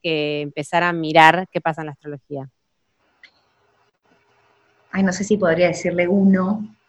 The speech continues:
Speaker 2: solo.
Speaker 1: <laughs> Bueno, los, no, no pueden ser varios,
Speaker 2: Le,
Speaker 1: ¿eh?
Speaker 2: no, le haría pregun-, le haría preguntas, por ejemplo, primero le preguntaría cuándo cumple, segundo le diría algunas cosas, le preguntaría sobre algunos procesos de su vida, no sé si directamente un signo, porque no creo que un signo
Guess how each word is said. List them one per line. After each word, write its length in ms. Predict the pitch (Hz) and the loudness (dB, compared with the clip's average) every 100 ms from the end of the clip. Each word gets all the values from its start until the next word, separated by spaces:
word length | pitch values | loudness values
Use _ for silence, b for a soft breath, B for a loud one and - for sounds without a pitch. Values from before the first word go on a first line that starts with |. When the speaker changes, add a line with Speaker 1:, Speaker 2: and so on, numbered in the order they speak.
| _ | _
Speaker 2:
solo. 680 | - 180 180 170 165 180 226 B | -2 2 2 2 0 -2 -4 B
Speaker 1:
<laughs> 80 | - | 2
Bueno, 240 | 226 190 | 6 8
los, 320 | 147 254 202 - | 10 12 10 6
no, 140 | 220 | 6
no 140 | 240 240 | 8 10
pueden 200 | 233 214 | 8 8
ser 160 | 220 | 8
varios, 300 | 214 233 160 | 8 8 8
Speaker 2:
Le, 60 | 269 | 6
Speaker 1:
¿eh? 140 | - 151 | 4 6
Speaker 2:
no, 100 | 339 349 277 | 4 6 4
le 60 | 254 | 4
haría 220 | 349 370 | 4 4
pregun-, 440 | 226 240 277 226 | 4 6 6 4
le 80 | 226 | 4
haría 240 | 294 294 - | 2 2 4
preguntas, 440 | 247 247 220 175 - | 6 8 6 4 2
por 100 | 175 | 0
ejemplo, 420 | 170 180 185 185 180 180 | 2 0 0 2 0 0
primero 320 | 175 156 202 | -4 0 2
le 100 | 269 | 2
preguntaría 540 | 190 175 175 165 190 190 | 2 0 2 4 4 4
cuándo 280 | 165 160 | 2 2
cumple, 760 | 160 220 208 196 196 202 208 208 b b b | 2 4 4 4 4 4 2 -4 b b b
segundo 320 | - 151 165 175 | -6 -2 2 2
le 100 | 156 | 2
diría 220 | 147 156 | 0 0
algunas 340 | 151 151 - | -2 -4 -4
cosas, 720 | - 202 202 - 170 160 160 - | 4 6 6 4 4 4 2 -4
le 100 | 147 | -4
preguntaría 600 | 147 156 151 151 160 160 | -2 -2 0 0 2 0
sobre 240 | 160 147 | -2 -4
algunos 280 | 139 147 143 _ | -4 -6 -8 _
procesos 440 | 139 - 156 147 | -12 -10 -8 -8
de 80 | 139 | -12
su 180 | - 147 | -10 -4
vida, 540 | 165 214 196 175 156 | 0 2 4 4 2
no 100 | 156 | 0
sé 120 | 180 247 | -4 -4
si 120 | 196 | -2
directamente 760 | 170 156 160 165 160 156 147 | 0 0 0 2 2 0 -2
un 140 | 147 143 | -4 -6
signo, 440 | - 156 170 185 | -6 -6 -2 -2
porque 320 | 139 131 - 131 | -2 -6 -8 -8
no 100 | 160 | -8
creo 240 | - 180 190 | -4 0 0
que 60 | 185 | 0
un 80 | 156 | -8
signo 520 | - 156 160 165 170 | -8 -8 -4 -4 -4